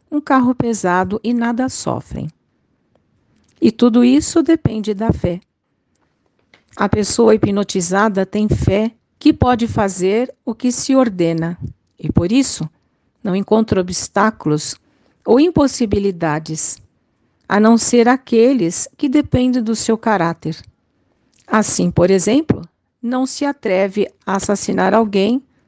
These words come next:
por mais forte que seja a ordem do hipnotizador, se no seu íntimo nunca tenha concebido a ideia de fazê-lo.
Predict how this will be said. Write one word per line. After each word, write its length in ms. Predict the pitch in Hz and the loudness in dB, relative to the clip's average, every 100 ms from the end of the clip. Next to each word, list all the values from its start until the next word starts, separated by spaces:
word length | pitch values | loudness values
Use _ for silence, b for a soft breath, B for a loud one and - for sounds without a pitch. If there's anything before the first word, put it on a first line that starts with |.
| _ | _
por 160 | - 233 | 2 4
mais 300 | 247 320 - | 4 2 -2
forte 440 | - 220 240 - | 0 2 2 -2
que 120 | 240 240 | -6 -6
seja 420 | - 208 196 202 | 0 0 0 -2
a 200 | - 208 | 0 2
ordem 380 | 196 214 214 214 | 2 2 0 -2
do 100 | 214 | -2
hipnotizador, 1000 | 202 208 202 - 190 214 190 165 160 - _ _ _ _ _ _ _ _ _ _ | -2 -4 -4 -6 -4 -2 -2 0 0 -2 _ _ _ _ _ _ _ _ _ _
se 200 | - 202 | 0 4
no 140 | 208 | 4
seu 260 | 202 190 185 | 2 2 2
íntimo 460 | 233 294 - 170 | 2 0 -2 -4
nunca 300 | 185 208 226 | -2 -2 -2
tenha 280 | 220 196 185 | -2 -2 -2
concebido 640 | - 190 - 180 170 180 208 | -2 -4 -2 -2 -2 -2 0
a 60 | |
ideia 340 | 220 156 143 170 | 0 0 -2 -2
de 120 | 190 | -2
fazê-lo. 640 | 160 220 208 151 - - | -2 -2 -2 -6 -6 -10